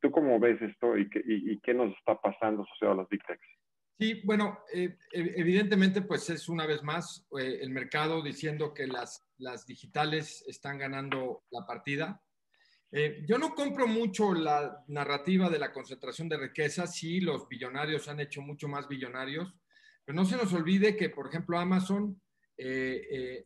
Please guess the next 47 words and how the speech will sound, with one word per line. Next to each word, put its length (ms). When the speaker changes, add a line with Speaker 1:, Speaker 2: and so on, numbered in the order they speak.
Speaker 2:
eh, 400
Jeff 240
Bezos 320
solo 220
tiene 200
el 120
diez 240
por 180
ciento 340
de 100
Amazon. 340
Digo, 260
ya 120
quisiéramos 460
tener 260
el, 100
el, 460
una 380
fracción 400
de 80
eso, 180
¿no? 160
Pero, 240
pero 160
el 80
otro 220
noventa 340
por 140
ciento 300
está 280
en 160
manos 680
de, 460
sobre 280
todo, 220
por 120
ejemplo, 280
fondos 360
de 80
pensión. 580
Entonces, 280
eso 100
significa 720
que 100
el 80
retiro 520
de 400